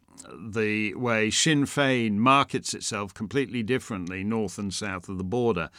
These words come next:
And north of the border, if you're, like, in West Belfast, Sinn Féin is an old irredentist nationalist party. It's, it's, uh, you, you know, it's all about the wearing of the green. It's, uh,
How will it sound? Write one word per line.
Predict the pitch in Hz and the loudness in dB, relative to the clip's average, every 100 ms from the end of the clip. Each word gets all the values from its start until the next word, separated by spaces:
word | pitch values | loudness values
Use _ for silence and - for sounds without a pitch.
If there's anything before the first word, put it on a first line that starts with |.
| - - - - - - | -20 -18 -18 -20 -10 0
And | 127 151 | 4 8
north | 214 240 | 8 8
of | 202 | 8
the | 135 | 8
border, | 110 95 82 82 90 | 6 4 2 0 -2
if | 95 | -2
you're, | 127 113 | 2 2
like, | 117 113 101 135 | 2 0 -2 -4
in | 110 104 | -2 0
West | 113 117 - | 2 0 0
Belfast, | 120 117 113 - 85 90 | 0 0 0 -4 -6 -4
Sinn | - 160 151 | 0 0 0
Féin | - 135 120 117 | 0 2 2 0
is | 107 113 95 | 0 -2 -2
an | 113 | 0
old | 117 135 135 135 | 4 4 4 2
irredentist | - 127 117 110 107 107 117 104 - 110 | 0 -2 -2 0 0 -2 -4 -4 -4 0
nationalist | 107 98 - 90 82 85 - | 0 0 -4 -6 -8 -8 -8
party. | - 85 80 - 80 | -6 -6 -8 -10 -10
It's, | 82 - - - - - - - - _ | -10 -8 -8 -8 -10 -20 -20 -20 -20 _
it's, | 101 90 - - | -8 -4 -4 -2
uh, | 107 98 95 95 - | -2 -2 -2 -4 -6
you, | 120 110 - | -6 -6 -6
you | 117 107 | -6 -4
know, | 95 | -4
it's | 95 | 0
all | 135 127 | 2 2
about | 120 110 98 | 2 0 0
the | 101 | -2
wearing | 104 104 104 98 | 0 0 0 -2
of | |
the | 92 | -2
green. | 90 98 101 101 95 | -2 0 0 0 -2
It's, | 85 - - 104 | -6 -8 -6 -4
uh, | 98 90 92 | -4 -2 -4